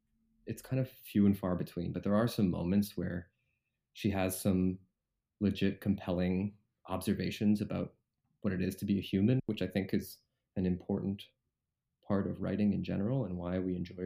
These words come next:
reading. Um, one of them came through an-, another character that I really liked, who's Sejanus, or that's how I say it. How do you say it?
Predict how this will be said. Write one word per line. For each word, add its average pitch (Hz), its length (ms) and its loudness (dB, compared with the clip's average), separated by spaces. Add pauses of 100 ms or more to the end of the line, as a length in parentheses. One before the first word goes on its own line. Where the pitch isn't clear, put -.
reading. 107 400 -4 (1160)
Um, 92 220 -8 (340)
one 104 240 6
of 104 60 6
them 104 160 8
came 98 340 4
through 95 580 0 (500)
an-, 101 200 0
another 101 320 2
character 90 400 -2
that 90 120 -2
I 90 40 -2
really 95 220 -4
liked, 95 320 -8 (120)
who's 104 160 -6
Sejanus, 92 840 -4 (400)
or 98 100 -2
that's 104 180 -2
how 87 120 -2
I 90 100 -2
say 87 160 -4
it. 87 100 -6
How 98 60 -4
do 92 100 -2
you 90 80 -2
say 76 140 -8
it? - 220 -8